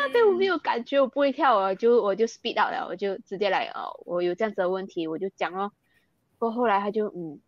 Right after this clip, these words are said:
Speaker 1: but，um，I'm very grateful 啦，我也 thankful，然后可能教练也是有遇到过这样子的情况，他也是懂是什么问题，他就讲说，“呃，或许是你的心理压力太大了。”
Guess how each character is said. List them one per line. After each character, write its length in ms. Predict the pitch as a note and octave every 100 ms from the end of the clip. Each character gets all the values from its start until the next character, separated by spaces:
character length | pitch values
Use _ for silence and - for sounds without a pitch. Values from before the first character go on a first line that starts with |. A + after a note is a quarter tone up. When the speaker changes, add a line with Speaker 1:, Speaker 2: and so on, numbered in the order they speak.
| _ _ _ _ _ _ _ _ _ -
Speaker 1:
but，um，I'm 1400 | G3+ F3+ - G3 F#3+ F#3 F#3 F#3 A3 _ - _ - A#3
very 360 | A#3 B3+ A#3+ A#3+
grateful 380 | A#3 - A#3 A#3
啦， 180 | G#3+
我 160 | F#3 F3
也 140 | F3
thankful， 560 | E3+ F#3+ G3 - G3 F#3+
然 120 | F3
后 100 | F#3+
可 120 | A3+
能 160 | F#3 F#3
教 160 | A#3 A3
练 140 | A3
也 100 | F3+
是 120 | A3+
有 100 | G3+
遇 160 | - G#3
到 180 | G3+ G3
过 140 | G3+
这 100 | A3
样 80 | G#3
子 100 | E3
的 120 | E3+
情 240 | - D#3+
况， 380 | E3 G3 F3 F3
他 120 | G3+
也 140 | F3 D3+
是 140 | G#3 -
懂 260 | A#3 F3 F3
是 160 | A3+
什 160 | G#3+ E3+
么 180 | E3 D#3+
问 200 | G3 F#3+
题， 180 | E3+ E3
他 100 | F#3+
就 120 | G3
讲 180 | D#3+ D#3+
说 260 | E3+ D#3 _ _ _ _ -
，“呃， 440 | G3 F#3+ F3+ F3+
或 140 | G#3 A#3+
许 160 | G#3+
是 140 | G3 A#3
你 160 | F#3+
的 100 | F3+
心 240 | F#3+ G3 F3+
理 120 | E3
压 120 | F3+
力 120 | F#3+
太 200 | F#3+ F#3+
大 320 | - F#3 E3
了。” 180 | D3+ F3